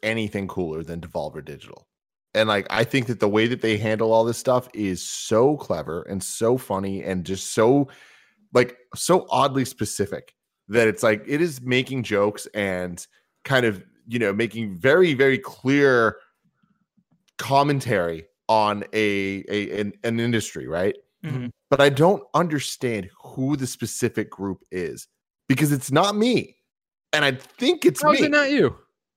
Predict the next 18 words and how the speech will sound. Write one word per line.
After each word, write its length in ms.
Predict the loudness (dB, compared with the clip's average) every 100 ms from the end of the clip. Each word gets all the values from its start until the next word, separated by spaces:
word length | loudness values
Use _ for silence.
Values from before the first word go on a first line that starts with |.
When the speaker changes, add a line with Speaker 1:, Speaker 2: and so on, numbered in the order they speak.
| _ _ _ 0
Speaker 1:
I 120 | 2
don't 140 | 4
know, 140 | 2 0
because 260 | 2 2
I, 80 | 2
when 140 | 2
I 80 | 2
watch 320 | 4 2 0
the 100 | -2
Devolver, 680 | -2 0 0 2 0 2 -2 -2
uh, 300 | -2 0 -2
conferences, 460 | -2 -2 -2 -6
Speaker 3:
Press 160 | -4 -2
conferences? 460 | -2 -6 -8 -14 -20 _ _ _ -8
Speaker 1:
I'm 200 | -6 -2
always 360 | 0 2 2
just 200 | -2 -6
like, 340 | -2 -2 -4